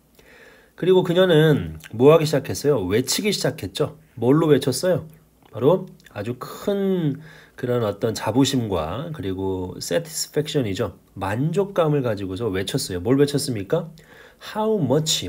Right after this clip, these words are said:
얼마나 많이 그 아이가 resemble, 닮았냐, 그녀의 엄마를, 자기 딸을. 그쵸? 그러니까 이제 그녀가 이거를 announced, announced, 알리다죠. 알렸는데 누구에게 알렸어요?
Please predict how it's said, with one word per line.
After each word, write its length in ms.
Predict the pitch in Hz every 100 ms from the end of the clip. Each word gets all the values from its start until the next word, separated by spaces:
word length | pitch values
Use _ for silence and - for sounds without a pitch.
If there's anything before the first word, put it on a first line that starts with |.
| -
얼마나 400 | 107 139 180 180
많이 580 | 151 101 95 113 156 180 -
그 180 | 139 113
아이가 600 | 92 95 139 131 87 82
resemble, 500 | 123 160 180 117 82
닮았냐, 840 | - 113 170 185 104 87 101 87 - _
그녀의 300 | - 110 110
엄마를, 540 | 82 90 113 85 76 78
자기 260 | 98 95 -
딸을. 360 | 147 90 76 - _
그쵸? 360 | - - 160 - - _ _ _ _ _ _ _ _ _ - - - -
그러니까 500 | - 185 185 180 170
이제 520 | 135 135 131 120 101 -
그녀가 720 | 147 165 147 113 120 101 90
이거를 380 | 110 135 135 123
announced, 640 | 113 139 156 143 - 107
announced, 560 | 87 95 117 131 123 127
알리다죠. 760 | 101 110 143 185 151 90 85 80
알렸는데 640 | 98 131 156 143 117 139
누구에게 420 | 113 135 170 151
알렸어요? 600 | 123 107 95 175 175 -